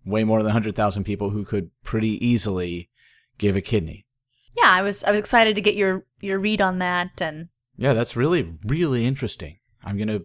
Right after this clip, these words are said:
Speaker 1: check out those resources. <laughs>
Speaker 2: And I think I'm just gonna ask you our traditional last question.
Speaker 1: Okay.
Speaker 2: You ready?
Speaker 1: I am.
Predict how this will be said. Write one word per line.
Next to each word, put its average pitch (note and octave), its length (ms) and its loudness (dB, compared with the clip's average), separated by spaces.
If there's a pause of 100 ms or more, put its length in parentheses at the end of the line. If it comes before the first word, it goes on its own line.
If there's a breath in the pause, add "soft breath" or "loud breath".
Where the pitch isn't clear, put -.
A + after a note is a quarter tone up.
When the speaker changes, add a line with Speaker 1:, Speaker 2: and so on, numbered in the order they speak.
(160)
Speaker 1:
check - 340 -2
out A2+ 180 4
those B2 220 -2
resources. - 920 -2
<laughs> - 40 -20 (960)
Speaker 2:
And C#4 120 2
I C#4+ 60 4
think D#4+ 320 -6 (440)
I'm A3+ 160 6
just - 120 -4
gonna A#3 180 2
ask G#3+ 260 0
you A3+ 280 0
our F#3 280 2
traditional G#3 560 0
last G#3 320 0
question. G#3+ 520 -2 (280)
Speaker 1:
Okay. C3 360 -2 (460)
Speaker 2:
You G#3 120 -6
ready? G3+ 360 2 (600)
Speaker 1:
I A2 100 0
am. B2 360 -2